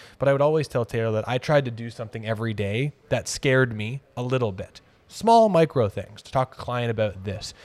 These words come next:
If someone stepped on me, like, basically said they weren't gonna pay my rates, you know, have a conversation in a different way than I normally wouldn't. Like, try to do something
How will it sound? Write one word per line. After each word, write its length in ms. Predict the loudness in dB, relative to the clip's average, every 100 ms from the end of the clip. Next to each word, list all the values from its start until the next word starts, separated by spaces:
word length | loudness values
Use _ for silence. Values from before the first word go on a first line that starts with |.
| -14 -10
If 100 | -6
someone 240 | -2 -2
stepped 300 | 0 0 2
on 160 | 2 2
me, 160 | 2
like, 200 | 4 2
basically 320 | 0 -4 -4
said 220 | -4 -2 -2
they 80 |
weren't 260 | -4 -4 -4
gonna 240 | -4 -4 -6 _ -16
pay 160 | -10 -6
my 120 | -4
rates, 480 | -2 -2 -2 -6 -12 -18 -10
you 60 | -6
know, 160 | -6 -2
have 180 | 2 2
a 60 |
conversation 580 | 2 -2 -2 -4 -4 -4
in 80 | -8
a 60 | -4
different 280 | -6 -4
way 120 | -4 -2
than 100 | -2
I 60 |
normally 440 | -4 -4 -4 -4 0
wouldn't. 480 | 4 4 2 -6
Like, 140 | -10 -10
try 380 | -6 -2 -2 0
to 100 | -2
do 160 | -2
something 420 | -4 -4 -6 -8